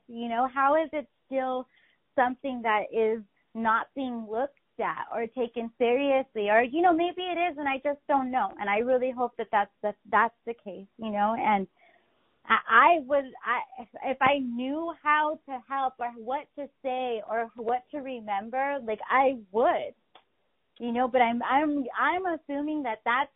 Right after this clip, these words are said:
my problem with having to be, like, like,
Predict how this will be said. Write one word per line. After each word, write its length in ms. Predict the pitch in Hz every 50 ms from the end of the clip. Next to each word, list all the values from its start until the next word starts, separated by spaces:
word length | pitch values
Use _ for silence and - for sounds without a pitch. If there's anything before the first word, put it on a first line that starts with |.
| 254 208 208
my 420 | 220 220 208 214 226 254 277 269 _
problem 640 | - 247 214 220 240 247 233 277 285 294 294 277 247 - -
with 180 | 240 233 233 240 240
having 400 | 262 285 294 - 254 247 247 240 _
to 60 | - 196
be, 300 | - 214 214 226 233 233
like, 220 | 214 208 202 190 - _ _ _ _ _ _ _ _ _ _ _ _ _ _ _ _ _ _ _ _ _ _ _ _ _ _ _ _ _ _ _ _ _
like, 280 | 240 226 220 208 202